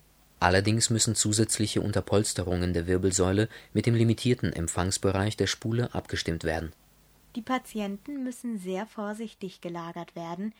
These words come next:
Speaker 2: da sie sehr starke Schmerzen haben können. Magnetresonanztomographie-Spule.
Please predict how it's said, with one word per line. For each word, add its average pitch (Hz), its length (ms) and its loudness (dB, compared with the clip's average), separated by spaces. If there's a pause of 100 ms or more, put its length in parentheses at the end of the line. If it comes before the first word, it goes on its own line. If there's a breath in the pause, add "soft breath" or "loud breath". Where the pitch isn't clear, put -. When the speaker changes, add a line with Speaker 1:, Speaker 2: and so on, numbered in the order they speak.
(260 soft breath)
Speaker 2:
da 220 160 -4
sie 233 160 -8
sehr 196 260 -6
starke 214 380 -10
Schmerzen 180 580 -10
haben 165 300 -12
können. 160 340 -14 (1160)
Magnetresonanztomographie-Spule. 190 2000 -8